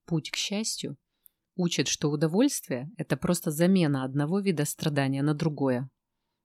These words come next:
Например, после долгого стояния на ногах приятно присесть. Но через какое-то время захочется встать и размяться.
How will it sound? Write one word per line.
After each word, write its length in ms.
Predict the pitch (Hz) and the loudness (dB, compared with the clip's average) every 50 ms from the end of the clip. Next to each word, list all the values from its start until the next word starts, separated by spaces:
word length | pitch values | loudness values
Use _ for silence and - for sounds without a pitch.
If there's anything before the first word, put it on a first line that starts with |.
| - - | -2 0
Например, 500 | 151 151 143 - 190 190 196 202 180 180 | 0 2 4 4 6 8 8 8 6 6
после 300 | - 156 156 - - 165 | 4 0 0 2 2 2
долгого 420 | 165 180 196 196 175 143 143 127 | 4 4 4 4 4 2 0 0
стояния 540 | 143 - - - 156 165 170 160 151 147 143 | -2 -2 0 2 2 4 4 4 4 4 4
на 100 | 147 147 | 4 4
ногах 400 | 156 165 175 175 208 240 240 - | 4 4 4 4 4 2 0 0
приятно 440 | - - 165 160 185 208 - 185 143 | -2 0 2 4 4 4 4 2 2
присесть. 640 | - - 127 - - 160 160 170 - - - - _ _ _ _ _ _ _ _ _ _ _ _ _ _ _ - | 2 0 -2 2 2 2 2 2 0 -4 -12 -18 _ _ _ _ _ _ _ _ _ _ _ _ _ _ _ 0
Но 140 | 196 196 202 | 2 2 4
через 320 | - - 226 226 220 - | 4 6 6 6 4 2
какое-то 500 | - 226 - - 247 247 233 220 - 202 | 0 0 4 6 8 8 8 6 6 4
время 320 | 175 190 208 233 240 214 | 4 6 8 8 8 8
захочется 580 | 175 160 185 196 - 202 196 - 202 180 - 202 | 6 6 4 4 4 2 2 2 0 -2 -2 -2
встать 380 | - - - - 220 185 - - | -4 0 2 4 4 4 4 2
и 40 | |
размяться. 640 | 147 156 151 160 185 196 190 185 - - - - | 2 2 4 4 4 4 4 2 0 -4 -6 -8